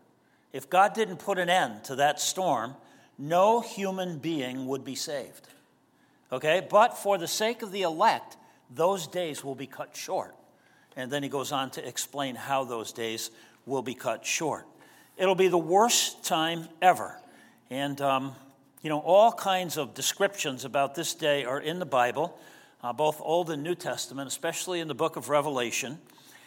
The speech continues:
And, uh, it's the final, uh, venting, if you will, of God's wrath on all that's wrong, on all that's unrighteous, on all, um, that's evil.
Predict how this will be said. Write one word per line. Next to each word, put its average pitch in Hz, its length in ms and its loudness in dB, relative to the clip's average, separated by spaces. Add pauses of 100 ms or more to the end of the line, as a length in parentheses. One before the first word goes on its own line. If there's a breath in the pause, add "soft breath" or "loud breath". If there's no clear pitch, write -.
(300 loud breath)
And, 214 240 4
uh, 202 200 10
it's - 260 2
the - 120 -2
final, 240 600 4 (300)
uh, 151 200 2 (420)
venting, 139 640 2
if 117 160 -8
you 131 100 -2
will, 139 240 2
of 147 180 -4
God's 151 360 0
wrath 147 540 4 (400 loud breath)
on 151 160 0
all 208 360 4
that's 185 280 -2
wrong, 147 440 0
on 117 140 -6
all 147 220 2
that's 165 280 -6
unrighteous, 147 960 -2
on 127 220 -6
all, 156 600 4 (420 loud breath)
um, 120 340 -2
that's 131 320 0
evil. 151 460 -8